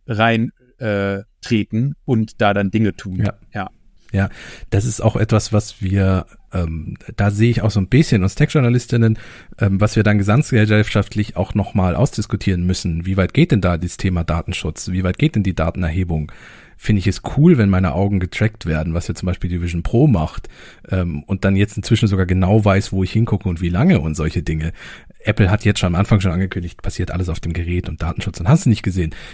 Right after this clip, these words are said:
Speaker 2: Ähm, das mal dahingestellt, ob das wirklich so ist, ist eine andere Frage und, ähm, auch wie das andere Firmen handhaben werden, wissen wir auch noch nicht.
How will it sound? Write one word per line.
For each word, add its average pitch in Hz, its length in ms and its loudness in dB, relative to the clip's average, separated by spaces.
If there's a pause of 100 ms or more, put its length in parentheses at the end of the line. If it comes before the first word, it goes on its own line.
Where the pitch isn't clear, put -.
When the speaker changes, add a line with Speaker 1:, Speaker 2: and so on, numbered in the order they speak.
(140)
Speaker 2:
Ähm, 87 400 -2 (440)
das - 220 0
mal 104 140 4
dahingestellt, 107 560 6
ob 95 80 -2
das 92 140 -2
wirklich 135 220 2
so 110 80 -2
ist, - 200 -2
ist 98 120 -6
eine 90 80 -2
andere 160 200 2
Frage 120 580 2
und, 98 400 -2
ähm, 92 300 -2
auch - 360 -2
wie 98 160 -4
das 95 140 0
andere 107 240 0
Firmen 101 300 0
handhaben 92 680 -2
werden, 92 340 0
wissen 92 260 -2
wir 85 120 -4
auch 110 80 4
noch 151 80 6
nicht. 151 280 2